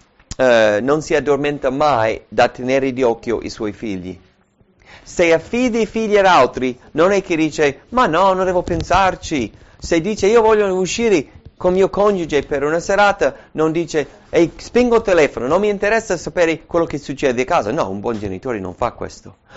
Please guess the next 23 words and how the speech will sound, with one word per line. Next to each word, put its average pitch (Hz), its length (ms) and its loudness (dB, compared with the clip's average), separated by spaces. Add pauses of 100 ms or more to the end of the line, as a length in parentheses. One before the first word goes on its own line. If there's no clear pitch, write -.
(140)
Un 151 160 2
buon 190 220 2
genitore 151 600 0 (380)
vuole 160 280 4
essere 160 300 0
sempre 220 520 0
attento, 156 480 -2
sempre 247 460 0
disponibile, 147 720 -2 (140)
sempre 247 480 0
pronto 165 420 2
a 147 100 2
correre 160 400 0
se 127 160 -8
c'è 110 200 -6
bisogno. 190 520 -10 (1900)
E 117 100 -6
gli 123 120 -2
anziani 131 460 0
devono 117 300 0
avere 117 240 0
questa 117 340 -6
premura. 113 640 -6